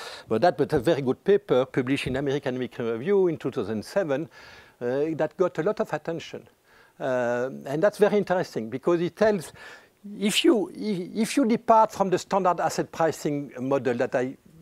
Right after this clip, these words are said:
summarized earlier in my presentation, where you assume C R R A plus geometric Brownian motion. So you are in the Gaussian wall, everything is perfect, you get risk-free rate, risk premium, okay.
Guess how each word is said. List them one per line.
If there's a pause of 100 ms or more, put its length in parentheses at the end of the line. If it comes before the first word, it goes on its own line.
summarized
earlier
in
my
presentation, (320)
where
you
assume
C
R
R
A (440)
plus
geometric
Brownian
motion.
So
you
are
in
the
Gaussian
wall,
everything
is
perfect,
you
get (460)
risk-free
rate,
risk
premium,
okay.